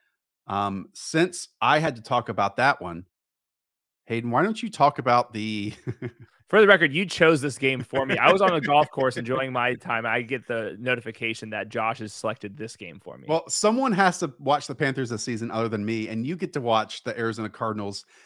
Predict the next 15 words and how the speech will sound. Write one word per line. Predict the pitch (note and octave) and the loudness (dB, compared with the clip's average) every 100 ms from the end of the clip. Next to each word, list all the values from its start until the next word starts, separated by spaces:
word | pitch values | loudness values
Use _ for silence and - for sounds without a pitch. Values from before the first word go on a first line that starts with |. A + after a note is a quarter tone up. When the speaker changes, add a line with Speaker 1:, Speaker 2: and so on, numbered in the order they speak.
| _ - | _ -4
Speaker 1:
beat | C3+ | -2
the | C3 | -2
Carolina | - A#2+ A#2 G#2+ | 0 0 0 -2
Panthers | - A2+ A2 G2+ | -4 -6 -6 -10
twenty-six | - C3 B2+ A2+ C3 B2+ - - - _ _ _ - | -6 -4 -4 -4 -4 -4 -8 -12 -14 _ _ _ -8
to | C3+ C3 C3+ | -4 -2 -4
sixteen. | A2 D3 - - C#3 D#3+ F#3+ - _ _ - | -6 -8 -8 -6 -2 -2 -4 -12 _ _ 2
I | F3 | 4
don't | D#4 | 4
even | D#4+ | 2
know | B3 E3 | 2 4
who | F3+ | 4
to | C#3+ | 2
call | - D3 D#3+ A2 | 0 4 4 6
out | B2+ E3+ | 4 4